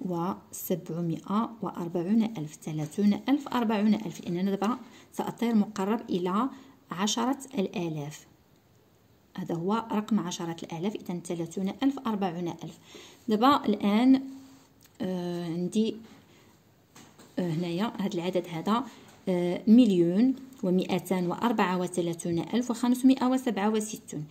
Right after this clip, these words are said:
مليون ومائتان وأربعة وثلاثون ألف وخمسمائة وسبعة وستون. إذن هنا، آه، مقرب، التأطير مقرب إلى المليون، التأطير مقرب إلى المليون. إذن غادي نخلي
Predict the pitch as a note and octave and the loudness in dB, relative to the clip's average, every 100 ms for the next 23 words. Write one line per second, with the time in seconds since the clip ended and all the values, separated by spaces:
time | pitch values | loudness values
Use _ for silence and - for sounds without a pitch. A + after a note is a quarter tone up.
0 | - - F3 E3+ D#3+ E3 B3 D4+ - - | -16 -4 -2 0 0 2 2 2 -4 -6
1 | F#3+ F#3 - F3+ - E3+ E3 - F3+ F3 | 0 0 0 -4 -2 -2 -2 -2 -2 -2
2 | D#3+ D#3+ D#3+ D#3+ D3+ - D#3+ - A3+ A#3+ | -4 -4 -6 -8 -10 -6 -6 -2 -2 -2
3 | A#3 B3 B3 B3+ B3+ B3 B3 A3 G3 G#3+ | 0 2 4 2 2 0 0 0 0 0
4 | A3+ - E3+ - C#3 D3+ - - - - | 0 -2 -10 -8 -8 -8 -12 -20 -20 -20
5 | - - F#3+ G3 F#3 A#3+ C#4+ - - G3 | -20 -6 0 2 4 6 4 2 0 2
6 | G3 G3+ A3 G#3 G#3 A3+ A#3+ - - - | 2 0 2 2 4 0 -2 -6 -6 -4
7 | - B3 B3 A3 - A#3+ B3+ - G#3+ G#3+ | 0 4 4 4 2 2 2 4 4 6
8 | B3+ C#4 - A3+ G#3+ F3 D#3+ D#3 D3 D3+ | 6 2 2 6 6 6 2 0 -2 -4
9 | - - - - - A3+ A3 G#3+ G#3 G3+ | -10 -20 -10 -8 0 4 4 2 0 0
10 | - F#3+ F3+ F3 E3+ E3+ B3+ C4 - F3 | 0 0 2 0 0 4 4 4 0 -4
11 | E3+ F3 F#3+ F3 C4 D4 C#4+ | -4 -4 -4 -2 4 4 4